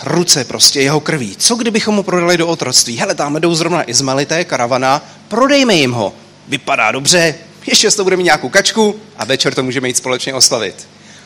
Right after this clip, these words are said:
Což se také stalo a Josef se ocitá v Egyptě, eh, na faraonově do-, dvoře v domě Potýfara, jednoho z vrchní-, z vrchních vlastně úředníků faraonova dvora.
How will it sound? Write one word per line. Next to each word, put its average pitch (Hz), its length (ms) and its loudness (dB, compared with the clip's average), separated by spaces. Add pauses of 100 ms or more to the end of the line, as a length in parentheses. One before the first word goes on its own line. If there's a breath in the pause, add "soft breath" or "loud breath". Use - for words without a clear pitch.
(400 loud breath)
Což - 200 2
se - 80 0
také 131 260 0
stalo 220 380 0 (460 loud breath)
a 110 80 2
Josef 202 400 4
se 170 120 2
ocitá 147 680 2
v - 160 -12
Egyptě, 127 800 0 (420 loud breath)
eh, 123 300 2
na 127 120 0
faraonově 151 580 2
do-, 143 160 -2 (180)
dvoře 165 520 0
v 135 100 -8
domě 135 560 2 (200)
Potýfara, 139 640 0 (680)
jednoho 139 320 -2
z 131 100 2
vrchní-, 147 560 -2
z 123 140 -4
vrchních 135 440 -6
vlastně 131 360 0
úředníků 135 600 -2
faraonova 120 500 -4
dvora. 110 340 -4